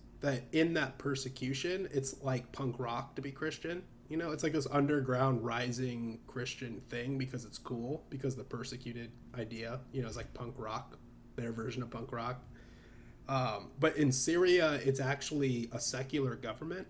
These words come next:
So they actually allow and don't persecute Christians. And so what happens in Syria is Christians from all of the countries in the Middle East will, like, become refugees and move to Syria.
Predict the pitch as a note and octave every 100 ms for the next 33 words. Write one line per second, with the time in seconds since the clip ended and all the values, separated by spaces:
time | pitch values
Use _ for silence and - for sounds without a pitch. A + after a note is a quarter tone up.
0 | - - - - - - - - C#3 C#3+
1 | C3+ D3+ - D3 B2 C#3+ B2+ A2+ B2 C3
2 | C3 A2 A#2 - B2+ B2 C#3+ D3 E3+ -
3 | F#3 - G3+ A3 - - - - - C#3+
4 | C3 - C#3+ C3+ D#3 D3 C3+ A#2+ - D#3
5 | D#3+ D3+ C3 B2 C3+ A#2 - - D3+ C3
6 | C#3 C3 - A#2+ A2+ B2 B2+ A#2+ A2+ -
7 | A2+ A#2 C#3 D3 D3+ D#3 E3 F#3 G3 -
8 | C3+ C3 B2+ A#2 A2 - - - C3+ B2+
9 | - D#3 A#2+ A2+ A#2+ A#2+ G#2+ A2 G#2 -
10 | - A#2 A2+ A#2 A2 - - A#2+ - G2+
11 | G2 G2 D2+